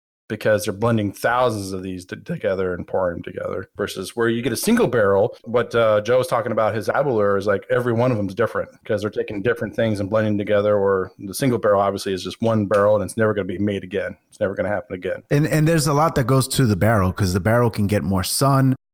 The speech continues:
Speaker 2: It can be on the lower end of the, of the storage facility, and at the bottom it gets less humidity or more humidity versus the top, you know, where the top maybe gets more heat. And those are all the different things that,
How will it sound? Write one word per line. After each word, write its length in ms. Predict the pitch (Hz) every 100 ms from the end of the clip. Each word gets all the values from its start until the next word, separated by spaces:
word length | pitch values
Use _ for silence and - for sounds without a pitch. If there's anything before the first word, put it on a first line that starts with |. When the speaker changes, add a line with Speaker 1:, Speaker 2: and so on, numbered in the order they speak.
| _ -
Speaker 2:
It 180 | 110 -
can 140 | 110
be 140 | 107
on 120 | 104 101
the 100 | 98
lower 460 | 107 139 143 139
end 320 | 139 135 131
of 180 | 123 110
the, 260 | 110 110 113
of 240 | 113 101
the 300 | 104 104 98
storage 600 | - - 117 120 120 - -
facility, 680 | - 123 - 143 123 123 123 -
and 340 | 104 101 98
at 120 | 98
the 60 | 95
bottom 420 | 82 110 120 117
it 80 | 110
gets 300 | 104 104 -
less 240 | 110 110
humidity 560 | - 104 113 135 127 131
or 120 | 107
more 240 | 98 120 123
humidity 540 | 123 117 127 123 127
versus 360 | 101 101 - 92
the 100 | 92
top, 520 | - 139 135 - -
you 120 | - 107
know, 360 | 101 98 90
where 220 | 95 98 95
the 80 |
top 240 | 90 123 107
maybe 220 | 110 104
gets 240 | 101 98
more 160 | 95 92
heat. 400 | 92 151 143 139
And 160 | - 110
those 300 | 120 151 127
are 160 | 127 120
all 240 | 110 120
the 160 | 104 101
different 320 | - 117 101
things 220 | 110 101
that, 220 | 104 101